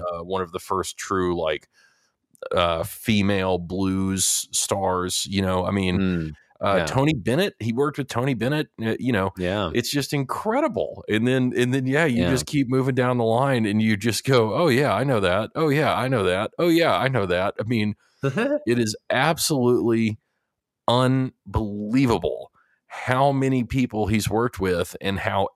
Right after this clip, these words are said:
Speaker 1: everyone in the English-speaking world and beyond, whether they know it or not, likes a song that
Speaker 2: Likes
Speaker 1: Quincy
Speaker 2: him.
Speaker 1: Jones has
Speaker 2: Oh,
Speaker 1: something
Speaker 2: yeah.
Speaker 1: to do with.
Speaker 2: Yeah. Well, I mean, he, he is,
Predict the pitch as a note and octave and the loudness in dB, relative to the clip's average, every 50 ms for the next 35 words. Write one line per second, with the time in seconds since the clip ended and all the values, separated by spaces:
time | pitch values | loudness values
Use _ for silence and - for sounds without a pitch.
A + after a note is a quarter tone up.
0 | _ _ - C3 F3 F3+ F3+ F3+ F3+ E3 D#3 C#3+ C#3+ C#3 C3 A#2 A#2+ A#2+ A#2+ - | _ _ 0 0 0 2 2 0 0 0 0 -2 0 0 0 2 2 0 -2 -4
1 | _ _ _ _ _ _ _ _ - - _ _ _ - A#2 B2 C3+ C#3+ C3+ B2+ | _ _ _ _ _ _ _ _ -20 -20 _ _ _ 0 2 2 4 4 4 2
2 | B2 B2 A#2+ - A2+ B2 C3+ B2+ C3+ B2+ A2+ - - - B2+ A#2+ - - B2 A2 | 2 2 0 0 -2 0 2 2 2 2 2 0 -2 -2 -2 -2 0 0 -2 -2
3 | G2+ F#2+ G2+ A#2+ A#2+ G2+ F2 D#2+ D#2+ F2+ F2+ - - - _ - G2+ A2+ B2+ C3 | 0 0 2 2 2 2 2 2 0 -2 -4 -8 -16 -12 _ -2 0 0 0 0
4 | A2+ B2 B2 B2+ C3 A#2+ F#2 E2 D#2+ F2 F2 - - F#2+ F#2 F2 G2 G#2+ B2+ C#3+ | 0 0 0 0 0 0 0 -2 -2 -4 -6 -6 -6 -6 -2 0 2 2 2 2
5 | C3 B2+ B2+ C3 B2+ A#2+ A2+ A#2 A#2+ A#2+ A#2+ G#2+ G2 G2 G#2 A2 A#2 A2 F2+ F2 | 2 2 2 2 2 2 2 0 0 0 0 0 0 0 0 0 0 0 0 0
6 | - - _ - - - - _ _ _ - F#2+ F#2 F2+ F#2 A#2 C3 G#2+ - - | -2 -4 _ -20 -20 -20 -20 _ _ _ -6 -6 -4 -2 0 2 2 2 0 -2
7 | - - - - F2+ F#2 - - - B2 A2+ A2 G#2 G2+ F#2 F2 E2 E2 - A2+ | -4 -6 -4 -4 -6 -4 -2 0 0 0 0 0 0 0 0 0 0 0 0 0
8 | G#2+ G2+ F2 F#2+ F2+ E2 G2 G2 G2+ F#2+ F2 - G2+ A2+ A2+ G2 F#2 F2+ G2+ G2 | 0 0 0 -2 -2 -2 -2 -2 -2 -2 -2 0 0 0 0 0 0 -2 -2 -2
9 | F#2 F2+ F2 - - - - - _ _ _ _ _ _ _ _ _ _ _ _ | -2 -2 -2 -2 -4 -6 -8 -14 _ _ _ _ _ _ _ _ _ _ _ _
10 | - F2+ F#2+ G2+ F2 D2 D2 D2+ _ _ _ _ - F2+ F2 F2+ F#2+ F#2 F2+ F2+ | -4 -2 -2 0 -2 -4 -8 -12 _ _ _ _ -4 -4 -2 -2 -2 -4 -4 -4
11 | A2 A2+ A#2 A2 G2+ - - - F2+ G#2 G#2+ G#2+ G#2+ G2 F#2 F2+ E2+ E2 D#2+ - | -4 -4 -4 -6 -6 -8 -12 -12 -8 -4 -2 0 2 2 2 0 -2 -4 -8 -12
12 | - - | -14 -18